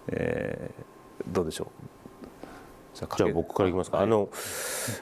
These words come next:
Speaker 2: えっと、僕は、あの、冒頭ご紹介いただいたみたいに、認知症の、まあ、社会に対して何か取り組みができてるかというと、まだそうではなくて、あの、まあ、今回、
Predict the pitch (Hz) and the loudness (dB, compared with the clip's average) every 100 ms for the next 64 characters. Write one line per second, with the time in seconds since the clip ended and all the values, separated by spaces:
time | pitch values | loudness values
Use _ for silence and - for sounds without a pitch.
0 | - 101 - 95 - 107 - 131 131 127 | 2 2 4 2 4 0 4 8 10 10
1 | 127 127 127 123 - - 117 107 98 117 | 8 8 6 2 -14 -4 0 2 4 4
2 | 113 120 113 - - - - 98 107 101 | 6 6 4 -4 -10 -4 0 2 2 4
3 | 104 107 101 98 - 95 95 82 80 90 | 4 4 2 2 2 2 4 2 2 2
4 | 117 120 123 - - 135 131 127 123 - | 4 4 0 -2 6 8 8 6 4 0
5 | 160 - 131 120 98 117 110 139 113 85 | -12 -2 2 2 4 2 2 2 2 4
6 | 98 87 87 92 95 - 82 82 90 87 | 2 2 2 2 2 0 0 0 2 2
7 | - - - 71 85 87 87 90 - - | 0 -10 -6 0 2 4 4 2 2 0
8 | 78 76 - - 82 82 71 - 82 69 | 2 -2 -2 -4 0 0 0 2 4 2
9 | 71 71 - 78 69 65 - - - - | -2 -4 -2 0 0 -2 -10 -14 -12 -10
10 | - - - 80 78 76 - 95 - 110 | -12 -2 0 2 0 0 0 0 4 4
11 | 85 71 76 - | 4 0 -2 -6